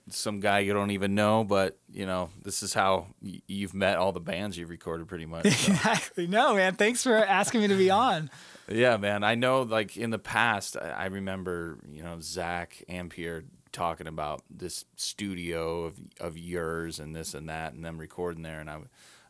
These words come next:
Speaker 1: so I've kinda known about it for a while. And then finally
Speaker 2: Oh,
Speaker 1: when
Speaker 2: you
Speaker 1: Pierre
Speaker 2: there?
Speaker 1: was like, "You gotta talk to this guy." Yeah, I'm here.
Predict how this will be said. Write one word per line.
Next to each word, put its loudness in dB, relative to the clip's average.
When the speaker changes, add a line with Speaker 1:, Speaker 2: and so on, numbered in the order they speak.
Speaker 1:
so -2
I've -2
kinda 0
known -2
about -4
it -10
for -4
a -4
while. 0
And -8
then -4
finally -2
Speaker 2:
Oh, 4
Speaker 1:
when -4
Speaker 2:
you -18
Speaker 1:
Pierre -4
Speaker 2:
there? 2
Speaker 1:
was -6
like, -12
"You -14
gotta -2
talk -10
to -18
this -12
guy." -12
Yeah, 2
I'm -2
here. -6